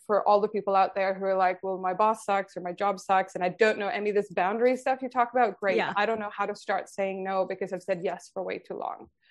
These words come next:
Speaker 1: So my tip for all of the people out there, I've been in these shoes too, is go back to your role description.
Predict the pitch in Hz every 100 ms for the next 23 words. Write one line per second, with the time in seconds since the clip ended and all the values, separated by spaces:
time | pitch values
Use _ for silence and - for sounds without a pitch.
0 | _ _ - 214 208 202 247 240 285 262
1 | 254 240 240 220 202 190 196 190 190 202
2 | 226 226 220 - 202 190 - 180 175 180
3 | - - _ - 202 - 190 208 247 247
4 | 247 240 - - 220 196 196 196 202 196
5 | - - - -